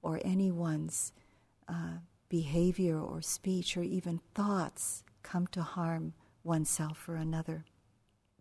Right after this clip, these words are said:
So maybe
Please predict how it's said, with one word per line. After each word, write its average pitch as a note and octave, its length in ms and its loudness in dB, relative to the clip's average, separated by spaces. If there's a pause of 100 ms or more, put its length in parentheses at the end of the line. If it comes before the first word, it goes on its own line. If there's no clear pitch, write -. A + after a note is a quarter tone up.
(1700)
So A3 240 8
maybe A3 600 8